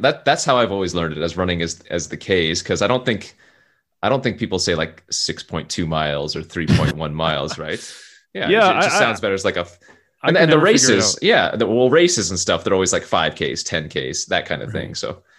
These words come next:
Speaker 2: Right.
Speaker 1: so yeah. Um,
Speaker 2: And you're in Seattle, so it makes it, it's pretty, pretty good for running, right? I'm sure there's trails or things or
Speaker 1: Right,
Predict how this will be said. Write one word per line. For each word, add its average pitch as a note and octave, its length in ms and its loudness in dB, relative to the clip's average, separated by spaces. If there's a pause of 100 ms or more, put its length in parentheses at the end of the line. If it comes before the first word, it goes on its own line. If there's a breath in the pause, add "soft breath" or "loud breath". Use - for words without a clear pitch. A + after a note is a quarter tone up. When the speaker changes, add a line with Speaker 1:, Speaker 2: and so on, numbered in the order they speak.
(160 soft breath)
Speaker 2:
Right. F2+ 260 -8 (500)
Speaker 1:
so F#2 120 -2
yeah. D2 300 -2 (160)
Um, D2+ 400 -6 (920)
Speaker 2:
And A#2+ 120 0
you're C#3 200 2
in C#3 160 4
Seattle, C3+ 540 2
so A2+ 220 2
it G#2 60 0
makes A2+ 220 -2
it, A#2 120 -4 (100)
it's B2 100 -10
pretty, C#3 540 0
pretty F#3 200 0
good C3 140 0
for A#2 120 0
running, F#2 280 -2
right? F#2 180 -2
I'm A2+ 100 -2
sure A#2 180 -2
there's G2+ 180 -2
trails F#2+ 520 -4
or F2 200 -6
things E2 540 -14
or F2+ 280 -6
Speaker 1:
Right, G#2 440 4